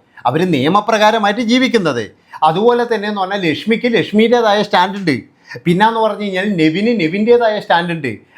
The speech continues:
അതുപോലെ ഈ എല്ലാവർക്കും ഓരോരോ ആൾക്കാർക്ക് സ്റ്റാൻഡ് ഉണ്ട് ഇല്ലേ?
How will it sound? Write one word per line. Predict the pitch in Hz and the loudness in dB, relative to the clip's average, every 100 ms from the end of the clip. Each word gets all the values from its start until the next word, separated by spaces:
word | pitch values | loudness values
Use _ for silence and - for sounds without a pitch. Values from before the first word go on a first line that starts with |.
| - | 0
അതുപോലെ | 185 214 190 208 226 185 196 | 2 2 2 0 -2 -4 -2
ഈ | 202 170 | 2 2
എല്ലാവർക്കും | 180 233 254 247 208 | 2 2 2 0 0
ഓരോരോ | 180 208 185 | 0 0 0
ആൾക്കാർക്ക് | 170 185 175 180 | 0 -2 -2 -2
സ്റ്റാൻഡ് | 165 156 160 | 0 0 -2
ഉണ്ട് | 151 185 | -4 0
ഇല്ലേ? | 185 | 0